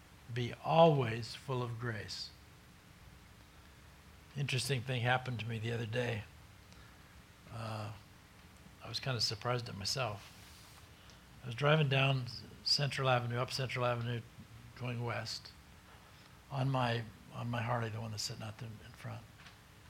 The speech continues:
And there was a pickup that was probably three feet at the most ahead of me. And driving the speed limit down,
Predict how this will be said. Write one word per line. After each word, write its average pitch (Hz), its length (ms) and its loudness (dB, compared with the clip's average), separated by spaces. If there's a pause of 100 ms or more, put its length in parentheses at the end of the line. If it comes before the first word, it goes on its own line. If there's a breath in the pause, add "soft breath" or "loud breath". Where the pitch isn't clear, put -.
(920)
And 135 260 6
there 139 100 8
was 131 140 2
a 120 80 0
pickup 131 580 4
that 123 140 -4
was 120 280 -2
probably 143 960 6 (1160)
three 175 260 4
feet 156 280 2
at 120 120 0
the 117 80 -4
most 117 400 -2
ahead 110 180 -2
of 98 160 -6
me. 85 80 -12 (2500 loud breath)
And 131 520 4
driving 135 240 4
the 165 60 4
speed 135 260 2
limit 123 200 0
down, 123 340 -2